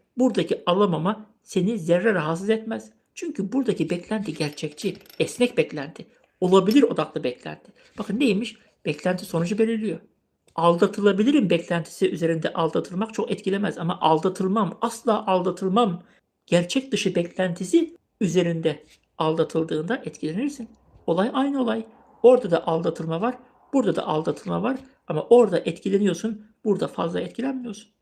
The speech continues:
O halde arkadaşlar bakın beklenti, verdiğimiz tepki, psikoloji varsa algı,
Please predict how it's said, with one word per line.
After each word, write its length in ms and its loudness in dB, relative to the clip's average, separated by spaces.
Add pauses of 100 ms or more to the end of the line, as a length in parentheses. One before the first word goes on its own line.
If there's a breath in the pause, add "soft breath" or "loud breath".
(180)
O 40 -10
halde 240 -2
arkadaşlar 380 -4
bakın 180 -10
beklenti, 640 -6 (680)
verdiğimiz 640 0
tepki, 580 -6 (400)
psikoloji 560 -2
varsa 380 -4 (460)
algı, 500 2